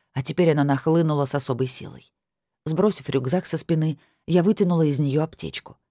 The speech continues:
Михаил не церемонился, ножом разрезал штанину над раной. "Крови немного", заключила я. В кармане завибрировал телефон.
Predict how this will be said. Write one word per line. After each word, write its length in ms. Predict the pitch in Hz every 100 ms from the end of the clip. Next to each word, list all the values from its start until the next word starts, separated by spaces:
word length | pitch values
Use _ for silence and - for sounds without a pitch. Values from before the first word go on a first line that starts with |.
| _ _ _ _ -
Михаил 460 | 165 160 196 208 190
не 120 | 196
церемонился, 680 | 208 214 135 113 110 - 113 _ _ -
ножом 340 | 170 170 202
разрезал 460 | 151 143 160 160 151
штанину 400 | - 139 139 131
над 180 | 127 120
раной. 420 | 113 104 98 _ _ _ _ _ _ _ _ _ _ -
"Крови 300 | 220 226 190
немного", 520 | 202 214 202 151 135 _ _ -
заключила 520 | 151 156 139 135 117
я. 240 | 113 110 - _ _ _ _ _ _
В 100 | -
кармане 400 | 170 196 240 220
завибрировал 640 | 185 185 170 196 180 175
телефон. 560 | - 180 196 139 107